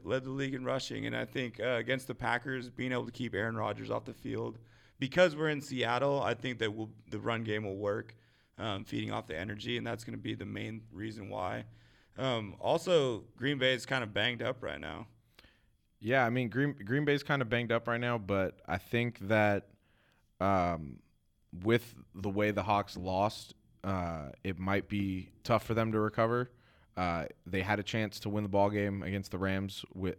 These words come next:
Speaker 2: uh, after the two-minute drill,
Speaker 1: Yeah.
Speaker 2: or after the two-minute warning, excuse me. Um, and I think Aaron Rodgers, uh, he's gonna, he's gonna find a way.
Speaker 1: I mean, in the game before that, we ha-, lost on the very last game of the, uh,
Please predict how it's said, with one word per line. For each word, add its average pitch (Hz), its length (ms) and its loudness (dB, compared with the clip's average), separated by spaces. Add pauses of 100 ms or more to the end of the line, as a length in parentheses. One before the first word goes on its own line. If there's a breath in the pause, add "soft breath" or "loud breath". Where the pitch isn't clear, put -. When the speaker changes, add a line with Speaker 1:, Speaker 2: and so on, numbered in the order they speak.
Speaker 2:
uh, 90 340 0
after 98 260 0
the 92 80 -6
two-minute 98 420 -2
drill, 98 300 0 (260 soft breath)
Speaker 1:
Yeah. 135 200 -8
Speaker 2:
or 107 120 8
after 107 220 4
the 101 80 -2
two-minute 104 320 0
warning, 95 280 0
excuse 95 360 0
me. 95 220 0 (520 soft breath)
Um, 92 500 2 (140)
and 101 120 2
I 104 60 2
think 139 400 -2
Aaron 113 220 2
Rodgers, 120 640 4 (140)
uh, 92 320 0
he's 107 280 -4
gonna, 120 180 0
he's 113 220 -2
gonna 127 120 2
find 131 280 4
a - 40 8
way. 120 280 6 (260)
Speaker 1:
I 135 80 -2
mean, 135 260 2
in 127 160 0
the 127 120 0
game 147 240 0
before 139 400 0
that, 135 380 4
we 123 420 0
ha-, 117 160 0 (140)
lost 127 360 0
on 120 80 -4
the 120 80 -4
very 117 260 4
last 113 280 0
game 117 320 -4
of 101 260 -10
the, - 60 -6
uh, 104 240 -2